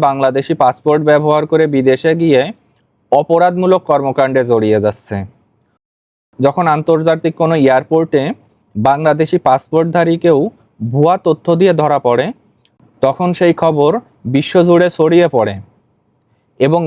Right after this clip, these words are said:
বাংলাদেশি পাসপোর্টের উপর বিশ্বব্যাপী অনাস্থা তৈরি হয়। এছাড়া আমাদের দেশের বিশাল জনসংখ্যা এবং মাথাপিছু আয় কম হওয়ায়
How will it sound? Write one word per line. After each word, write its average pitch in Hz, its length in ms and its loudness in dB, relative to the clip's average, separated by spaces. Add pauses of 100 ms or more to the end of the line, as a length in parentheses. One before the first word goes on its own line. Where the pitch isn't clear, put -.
(100)
বাংলাদেশি 156 460 -2 (100)
পাসপোর্টের 160 580 0
উপর 156 300 0 (360)
বিশ্বব্যাপী 175 640 0 (140)
অনাস্থা 139 340 -2 (100)
তৈরি 123 240 2
হয়। 101 220 -4 (1500)
এছাড়া 170 380 0 (160)
আমাদের 151 300 0 (100)
দেশের 165 220 0 (120)
বিশাল 165 280 0 (100)
জনসংখ্যা 165 640 -2 (400)
এবং 131 260 0 (160)
মাথাপিছু 156 500 -2 (160)
আয় 123 200 0
কম 127 160 2 (120)
হওয়ায় 143 340 2